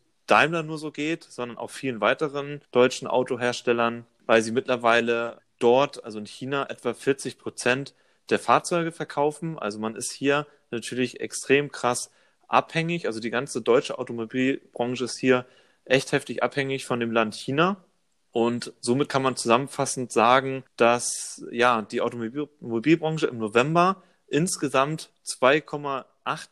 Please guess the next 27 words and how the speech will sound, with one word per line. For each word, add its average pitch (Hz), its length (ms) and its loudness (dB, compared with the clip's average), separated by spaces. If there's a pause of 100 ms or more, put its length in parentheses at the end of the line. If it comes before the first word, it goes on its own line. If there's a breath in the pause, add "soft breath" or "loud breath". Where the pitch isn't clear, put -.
(120)
Millionen 127 400 -2
Fahrzeuge 127 880 -4 (500)
ausgeliefert 123 640 0
haben 113 160 -8
an 117 80 -14
chinesische 123 500 -6
Kunden. 135 600 -6 (260 soft breath)
Und 110 220 2
das 123 160 6
ist - 280 0
dann 131 220 4
ein 113 180 -6
Anstieg 147 680 -2 (240)
um 131 340 2 (240)
zwölf 156 400 4
Komma 135 300 -4
sechs 123 320 -4
Prozent 131 480 -6
zum 117 100 -14
Vorjahr 101 500 0
und 101 140 -8
der 98 160 0
achte 139 240 -4
monatliche 127 540 -6
Anstieg 117 400 -8
in 110 120 -14
Folge. 95 400 4